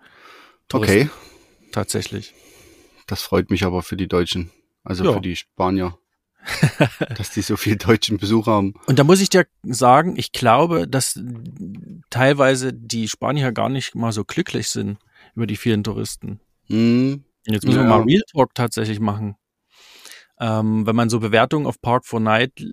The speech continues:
Speaker 1: äh, liest und wenn man jetzt sich die Gesetzeslage hier in Spanien mal so überlegt, sind die
Speaker 2: Mhm.
Speaker 1: Spanier doch sehr tolerant, was das angeht mit den ganzen Touristen hier, Wohnmobiltouristen.
Speaker 2: Okay.
Speaker 1: Ja.
Speaker 2: Das freut mich ja, dass, dass sie da so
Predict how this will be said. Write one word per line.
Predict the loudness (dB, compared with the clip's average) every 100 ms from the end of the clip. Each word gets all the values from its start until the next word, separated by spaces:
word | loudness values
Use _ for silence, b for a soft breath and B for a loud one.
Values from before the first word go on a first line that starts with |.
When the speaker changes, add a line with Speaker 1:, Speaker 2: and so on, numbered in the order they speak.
| -14
Speaker 1:
äh, | -12 -6 -4
liest | -4 -6 -6 -8 -4
und | -2 -2 -6 -14
wenn | -16 -6 -2
man | 0 0
jetzt | -2
sich | -4 -6
die | -4 -2 -2 -2 -4 -10 -10
Gesetzeslage | -4 0 0 -2 0 2 2
hier | -2 -2 -2
in | -2
Spanien | -6 -4 -2 0 0
mal | 0
so | -2
überlegt, | -4 -6 -6 -8 -10 -20 B B
sind | -2 2 2 0
die | -4
Speaker 2:
Mhm. |
Speaker 1:
Spanier | 0 2 4 2
doch | -2 -4 -8 -8
sehr | -2 2 2
tolerant, | 2 2 2 0 -2 -6
was | -8
das | -8 -10
angeht | -8 -8 -10 -14 -14
mit | -14
den | -12
ganzen | -10 -10 -10
Touristen | -12 -12 -12 -12 -10
hier, | -8 -2
Wohnmobiltouristen. | 4 6 6 0 -6 -8 -10 -12 -14 _ _ _ _
Speaker 2:
Okay. | 0 2 2 0 _ _ _ _ _
Speaker 1:
Ja. | 2 4 2 -4 _ B B B B B B B _ _ _ _ _
Speaker 2:
Das | -8 -2
freut | 4 6
mich | 6 6
ja, | 4
dass, | 2 -2 -8
dass | -8 -6
sie | -6
da | -4 -4
so | -6 -8